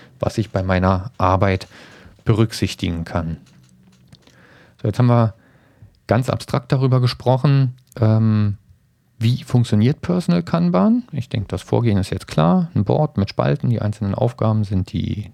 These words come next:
Tasks. Jetzt ist natürlich noch die Frage, wie macht man das in der Praxis? Klingt jetzt erstmal so, ja, ein Board. Was, was ist denn ein Board? Ähm, ich propagiere ja bei den Teammethoden, Scrum, Kanban und so weiter, propagiere ich ja immer physikalische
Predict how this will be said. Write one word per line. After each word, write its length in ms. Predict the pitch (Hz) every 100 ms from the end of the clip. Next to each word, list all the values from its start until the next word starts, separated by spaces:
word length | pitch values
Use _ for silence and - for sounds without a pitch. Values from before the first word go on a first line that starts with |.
| -
Tasks. 540 | - 147 208 - - _ - - - - -
Jetzt 140 | - 117
ist 80 | 123
natürlich 260 | 131 131
noch 120 | 135
die 120 | 120 120
Frage, 460 | 113 117 120 123 127 - - _ _ -
wie 160 | 110
macht 320 | 120 117 - -
man 140 | 107
das 160 | 98 123
in 120 | 107
der 80 | 98
Praxis? 640 | - 117 - - - - - _ _
Klingt 240 | - 110
jetzt 140 | 98 -
erstmal 300 | 85 - 87
so, 160 | 82
ja, 240 | - 87 82
ein 140 | 95 95
Board. 380 | 95 85 - -
Was, 180 | 98 -
was 160 | - -
ist 140 | -
denn 120 | -
ein 180 | 85 85
Board? 300 | 78 80 - - - - - - - - _ _ _ _
Ähm, 380 | 120 113 113 117
ich 120 | 117
propagiere 520 | - 127 131 123 151 135
ja 100 | 120
bei 160 | 117
den 320 | 117 113 110 - _ _ -
Teammethoden, 1120 | - 175 180 139 123 117 - 117 110 98 95
Scrum, 540 | 92 - 107 117 113 104
Kanban 560 | 123 117 123 110 104
und 160 | 104 104
so 120 | 95
weiter, 260 | 95 95 113
propagiere 560 | - 107 101 107 110
ich 140 | 107 104
ja 80 |
immer 180 | 90 92
physikalische 1120 | - 113 - - - 92 92 - 90 85 82